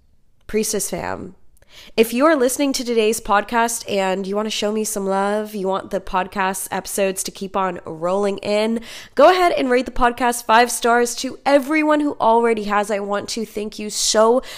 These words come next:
much from the bottom of my heart. We are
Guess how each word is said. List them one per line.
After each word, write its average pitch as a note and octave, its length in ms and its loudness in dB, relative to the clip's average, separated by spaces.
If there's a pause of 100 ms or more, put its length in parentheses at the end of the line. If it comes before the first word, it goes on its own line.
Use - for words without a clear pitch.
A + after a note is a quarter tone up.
(100)
much A3 280 2
from G#3+ 180 -6
the G3+ 60 -2
bottom G3 540 0
of F#3+ 220 -6
my F3+ 160 -4
heart. F#3 440 -4 (120)
We B3 320 0
are G#3 500 4